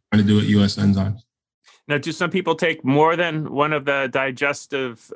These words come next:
Speaker 2: enzyme products? Do they take the Digeszyme? <laughs> I, and sorry, I'm not saying it right. Digestyzyme? Dige-
Speaker 1: Digestyzyme.
Speaker 2: And the Enzelase?
Speaker 1: Sure.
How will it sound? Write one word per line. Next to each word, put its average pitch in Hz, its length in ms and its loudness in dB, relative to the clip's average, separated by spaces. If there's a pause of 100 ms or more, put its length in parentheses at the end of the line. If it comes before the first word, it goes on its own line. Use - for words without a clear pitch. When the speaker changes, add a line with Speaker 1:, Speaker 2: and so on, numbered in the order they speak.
Speaker 2:
enzyme 131 420 -2
products? 135 440 -2
Do 113 100 -6
they 110 140 0
take 127 220 -6
the 110 120 -2
Digeszyme? 123 960 -2 (280)
<laughs> - 0 - (280)
I, 120 120 -2 (120)
and 113 180 0
sorry, 135 180 0
I'm 123 80 -2
not 123 140 0
saying 139 200 -2
it 127 40 -2
right. 123 240 -2
Digestyzyme? 135 1200 -4
Dige- 117 360 -2 (920)
Speaker 1:
Digestyzyme. 180 600 -2
Speaker 2:
And 156 220 -2
the 165 40 2
Enzelase? 170 720 -4 (300)
Speaker 1:
Sure. 156 380 -2